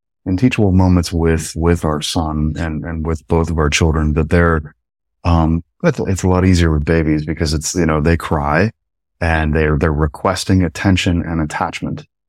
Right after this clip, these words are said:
right? And then you respond by taking care of them, feeding them, cleaning them,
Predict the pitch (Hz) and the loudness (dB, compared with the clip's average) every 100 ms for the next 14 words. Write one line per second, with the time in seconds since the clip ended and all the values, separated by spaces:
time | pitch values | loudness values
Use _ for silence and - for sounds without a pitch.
0 | _ 80 85 139 _ - 87 87 87 87 | _ -2 0 -2 _ 2 4 4 4 2
1 | 85 82 - - 76 76 104 - _ _ | 2 0 -2 -4 -4 -2 -2 -2 _ _
2 | _ _ 76 82 80 80 80 - 98 107 | _ _ -2 2 2 2 0 0 0 2
3 | 92 85 78 76 82 101 226 _ _ _ | 2 2 0 -2 -2 -2 -4 _ _ _
4 | - 92 87 85 85 101 120 131 147 _ | -2 0 2 -2 -2 -4 -4 -4 -8 _
5 | _ - 101 90 90 87 107 123 135 135 | _ 0 4 4 4 2 0 -4 -4 -4